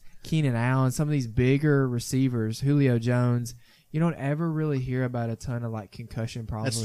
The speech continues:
Speaker 1: with
Speaker 2: true.
Speaker 1: them.
Speaker 2: He just hit, he's a smaller target. There's less places to hit him,
Speaker 1: Yeah.
Speaker 2: you know?
Speaker 1: Yeah.
Speaker 2: So, yeah.
Speaker 1: Go by Josh Reynolds because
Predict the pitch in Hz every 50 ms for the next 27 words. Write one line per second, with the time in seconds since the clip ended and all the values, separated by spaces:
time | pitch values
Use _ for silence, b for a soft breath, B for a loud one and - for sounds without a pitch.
0 | - - 139 139 135 131 117 110 - _ - 139 135 143 - - 170 160 151 151
1 | 151 156 - - 139 139 135 147 151 143 - 143 139 151 156 139 113 98 98 104
2 | 107 101 101 101 104 110 113 113 - - - 123 117 - - 104 107 104 113 117
3 | 123 127 113 95 95 92 - - - 104 98 95 95 98 101 107 113 123 143 160
4 | - - _ _ _ 170 - - 107 110 110 110 131 - _ _ _ _ _ _
5 | _ - - - 113 110 110 113 113 110 107 101 95 - - - _ _ _ _
6 | _ _ _ - - 165 165 170 143 123 139 131 143 143 139 143 139 139 135 135
7 | 117 131 127 127 120 - 139 139 135 127 120 107 - - - - 110 - 135 117
8 | 117 113 113 110 110 110 - -